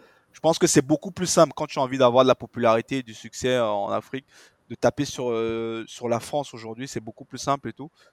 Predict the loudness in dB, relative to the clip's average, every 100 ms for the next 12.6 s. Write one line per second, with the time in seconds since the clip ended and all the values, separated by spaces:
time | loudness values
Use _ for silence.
0 | _ -4 -2 -2 -6 0 0 2 6 8
1 | 8 6 4 4 2 2 4 4 4 2
2 | 2 0 -2 -4 -6 -6 -8 -6 -10 -8
3 | -8 -2 -2 -4 _ -20 _ _ 2 2
4 | 2 -4 -2 4 4 6 8 8 6 -2
5 | 2 4 4 2 -2 2 2 2 0 2
6 | 2 0 _ _ _ _ _ 0 6 6
7 | 6 2 4 4 0 -4 -12 -2 -2 -2
8 | -8 -10 -4 -4 -4 -8 _ _ _ -4
9 | 0 0 0 -2 -4 -4 -4 -8 -8 -10
10 | -14 -10 -2 -2 -2 _ _ _ -8 -8
11 | -10 -6 6 8 8 4 -2 0 -4 -4
12 | -4 -4 -4 -4 -4